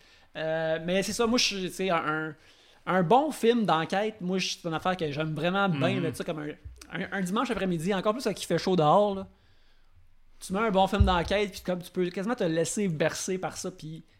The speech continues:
Speaker 1: euh, The Long Goodbye a été ça pour moi.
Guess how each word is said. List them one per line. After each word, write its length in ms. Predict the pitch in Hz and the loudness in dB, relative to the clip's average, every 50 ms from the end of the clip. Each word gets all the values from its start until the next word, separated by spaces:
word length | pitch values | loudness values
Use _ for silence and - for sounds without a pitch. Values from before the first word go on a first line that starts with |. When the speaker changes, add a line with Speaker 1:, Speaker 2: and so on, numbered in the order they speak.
| _ - - | _ -16 -12
Speaker 1:
euh, 380 | 147 143 147 147 143 143 139 139 139 135 - _ _ _ _ _ _ _ - - - - - 147 | -10 -8 -8 -6 -8 -8 -8 -10 -12 -14 -18 _ _ _ _ _ _ _ -18 -16 -16 -14 -10 -6
The 40 | 170 | -4
Long 160 | 190 220 233 | -2 0 0
Goodbye 360 | 214 202 180 156 175 185 196 | 2 2 2 6 6 6 6
a 40 | 180 | 6
été 320 | 165 - - 165 160 160 | 2 0 -2 -4 -4 -4
ça 140 | 143 - 180 | -4 -4 -6
pour 200 | 175 180 165 143 | -6 -4 -6 -4
moi. 260 | 143 147 151 170 175 | -4 -4 -4 -4 -6